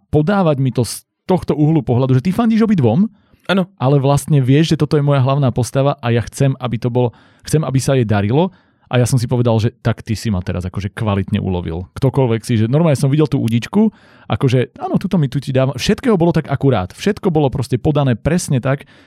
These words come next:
Speaker 1: aby som dostával to, čo som mal. Jediné, čo som si napísal, že chcel som trošku viac vedieť o tom Bačovi. Že ten bol vlastne,
Speaker 2: A, a, áno.
Speaker 1: že ten bol podaný tak, aby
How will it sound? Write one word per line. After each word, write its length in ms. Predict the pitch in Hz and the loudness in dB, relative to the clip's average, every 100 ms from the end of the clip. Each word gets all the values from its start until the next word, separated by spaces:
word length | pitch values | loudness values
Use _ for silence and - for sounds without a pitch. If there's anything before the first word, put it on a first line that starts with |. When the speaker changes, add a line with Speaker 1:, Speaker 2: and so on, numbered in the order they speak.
| _ - | _ -6
Speaker 1:
aby 180 | 110 | -2
som 160 | 120 131 | 0 0
dostával 420 | 123 110 127 123 | 0 0 0 0
to, 140 | 117 127 | 0 -2
čo 80 | |
som 160 | 131 117 | 0 2
mal. 240 | 101 123 139 | 2 2 2
Jediné, 380 | 135 160 208 | 2 4 4
čo 100 | 143 | 2
som 140 | 143 151 | 0 -2
si 80 | 127 | 0
napísal, 480 | 101 110 - 127 | -2 -2 -2 0
že 240 | 127 127 - _ _ _ _ | 2 2 -2 _ _ _ _
chcel 300 | - - 151 | -4 2 2
som 160 | 147 127 | 2 0
trošku 320 | 110 - 107 | -2 -2 -4
viac 160 | 98 | -4
vedieť 320 | 92 98 92 95 | -4 -4 -4 -4
o 20 | |
tom 140 | 104 | -2
Bačovi. 400 | 95 90 90 80 _ _ - | -2 -4 -8 -10 _ _ 0
Že 160 | 113 | 0
ten 160 | 120 196 | 4 4
bol 220 | 196 165 | 6 4
vlastne, 400 | 139 156 147 156 | 4 2 2 0
Speaker 2:
A, 160 | 143 - | -2 -2
a, 160 | 139 | 0
áno. 180 | 147 110 - | 0 -2 -2
Speaker 1:
že 140 | 127 | 0
ten 180 | 135 202 | 2 2
bol 300 | 220 165 151 | 4 4 2
podaný 480 | - 143 180 175 123 | 2 0 2 2 0
tak, 320 | 127 156 - - | 0 -2 -2 -6
aby 580 | 139 160 143 170 170 | -2 -2 0 2 2